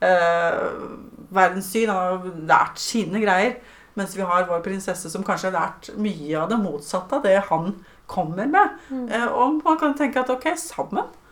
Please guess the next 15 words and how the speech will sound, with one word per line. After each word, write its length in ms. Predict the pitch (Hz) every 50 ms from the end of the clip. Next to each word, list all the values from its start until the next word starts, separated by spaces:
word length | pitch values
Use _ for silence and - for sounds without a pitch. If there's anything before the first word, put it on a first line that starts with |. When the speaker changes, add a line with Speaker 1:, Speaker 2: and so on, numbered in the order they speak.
| _ - _
Speaker 1:
så 140 | - 311 311
kan 120 | - 254 247
de 60 | 247
kanskje 280 | - 247 - - 233
lære 300 | 220 214 190 156 147 151
seg 240 | 156 - 190 190 196
noe, 300 | 202 202 202 226 262 247 247
komme 800 | - - 214 185 165 160 165 180 180 185 185 185 185 190 190 185
sånn 340 | 185 190 185 190 190 196 196
midtveis 480 | 190 160 - - 160 151 151 151 -
på 120 | - - 175
noe, 280 | 196 233 247 311 392 269
og 80 | 254
faktisk 400 | - 196 175 - 208 196 - -
være 460 | 190 180 160 151 - - 165 180 180